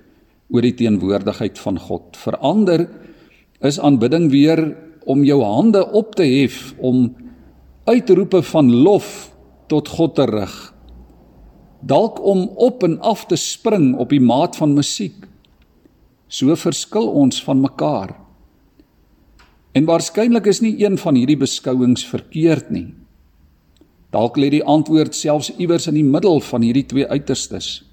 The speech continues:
Maar die vraag moet altyd wees: Is God teenwoordig in dit waarmee ek besig is?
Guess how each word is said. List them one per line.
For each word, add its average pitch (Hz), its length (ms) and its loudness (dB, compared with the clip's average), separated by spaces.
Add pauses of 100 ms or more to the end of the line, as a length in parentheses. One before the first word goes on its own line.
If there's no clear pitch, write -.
(1120)
Maar 107 140 -2
die 110 120 -2
vraag 180 600 0
moet 139 180 2
altyd 135 480 -2
wees: 98 300 -2 (1120)
Is 160 220 0 (160)
God - 420 -4 (400)
teenwoordig 123 1000 2 (200)
in 107 240 2
dit 120 260 -2
waarmee 104 340 -2
ek - 240 -8
besig 98 480 -6
is? - 140 -12